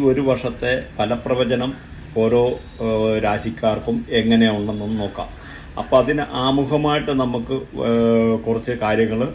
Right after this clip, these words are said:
മെയിനായിട്ട് പറയാനുണ്ട്. അപ്പോഴേ നിങ്ങൾക്ക് അതിൻ്റെ ബേസിക് ആയിട്ടുള്ള കാര്യങ്ങൾ മനസ്സിലായി കഴിഞ്ഞാലേ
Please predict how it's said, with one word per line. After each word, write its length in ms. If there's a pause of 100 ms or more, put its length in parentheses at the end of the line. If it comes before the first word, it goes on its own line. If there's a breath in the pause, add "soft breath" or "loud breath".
(160)
മെയിനായിട്ട് 420
പറയാനുണ്ട്. 540
അപ്പോഴേ 380
നിങ്ങൾക്ക് 240
അതിൻ്റെ 240
ബേസിക് 320
ആയിട്ടുള്ള 360
കാര്യങ്ങൾ 380 (160)
മനസ്സിലായി 580
കഴിഞ്ഞാലേ 360